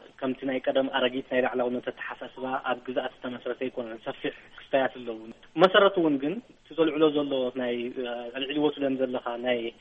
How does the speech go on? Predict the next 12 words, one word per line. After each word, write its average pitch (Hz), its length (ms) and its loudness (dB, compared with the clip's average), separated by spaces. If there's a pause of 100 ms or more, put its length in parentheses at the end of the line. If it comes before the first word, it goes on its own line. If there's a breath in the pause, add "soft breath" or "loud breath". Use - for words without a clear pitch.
(260 loud breath)
ቀይሕ 135 220 2
ባሕሪ፣ 120 280 -2 (140)
ናይ 131 200 0
ባሕሪ 123 280 0
ሕቶ፣ - 220 -16 (240)
ናይ 120 180 -2
ወደብ 127 300 -2
ሕቶ፣ - 220 -12 (220)
እ፣ 127 140 -8 (180)
ናይ 123 140 -6
ኤርትራ 127 260 -4
ሕቶ፣ - 220 -14